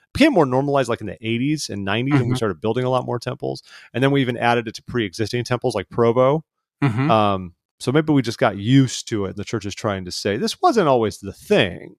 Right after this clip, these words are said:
Speaker 1: So it doesn't
Speaker 2: Well, it
Speaker 1: need to
Speaker 2: got to be
Speaker 1: be
Speaker 2: the,
Speaker 1: the
Speaker 2: it got to be the big ceremony, right? It's like,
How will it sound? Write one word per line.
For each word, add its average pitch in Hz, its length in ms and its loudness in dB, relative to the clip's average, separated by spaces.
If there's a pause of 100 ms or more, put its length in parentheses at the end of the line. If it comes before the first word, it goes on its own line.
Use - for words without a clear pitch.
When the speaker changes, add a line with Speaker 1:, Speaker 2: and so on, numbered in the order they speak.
(580)
Speaker 1:
So 185 140 0
it - 20 0
doesn't 208 180 2
Speaker 2:
Well, 208 80 8
it 190 40 6
Speaker 1:
need - 40 0
to - 40 -8
Speaker 2:
got 240 160 2
to 240 80 -4
be 196 120 2
Speaker 1:
be 165 60 2
Speaker 2:
the, 147 60 -4
Speaker 1:
the 85 120 -12
Speaker 2:
it 175 100 -2
got 233 180 0
to 233 80 -4
be 180 100 0
the 147 100 0
big 160 220 0
ceremony, 143 640 2
right? 123 340 -2 (140)
It's 127 180 -10
like, 123 240 -4